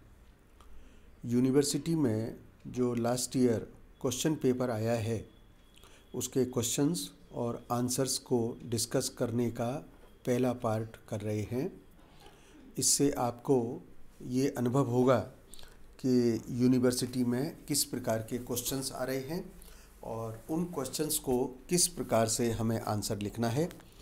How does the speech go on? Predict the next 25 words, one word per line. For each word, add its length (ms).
जो 200
भी 160
इंपॉर्टेंट 680
क्वेश्चंस 440
परीक्षा 440
की 180
दृष्टि 380
से 160
बनते 400
हैं, 440
किस 180
प्रकार 360
से 180
पूछे 400
जाते 320
हैं, 460
अपने 460
टॉपिक 380
के 100
साथ 280
साथ 240
हमने 320
आपको 300
बताया 400
है। 200